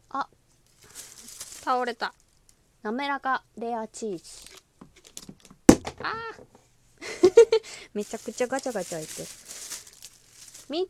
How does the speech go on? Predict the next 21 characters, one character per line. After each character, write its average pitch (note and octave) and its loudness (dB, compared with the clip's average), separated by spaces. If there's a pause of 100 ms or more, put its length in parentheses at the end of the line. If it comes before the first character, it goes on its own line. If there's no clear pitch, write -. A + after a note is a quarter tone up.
つ A#3 -2
甘 A#3 -6
い G#3+ -6
も G3 -6
の F3+ -10
買 F3+ -12
っ E3+ -12
て - -12
き F#3 -12
ま F#3 -10
し - -16
た。 E3 -14 (960)
滑 A#3 -4
ら B3 -2
か B3 -2
レ C#4 -2
ア C#4 -2
チ - -10
ー B3 -4
ズ F3+ -12
と、 D4+ -2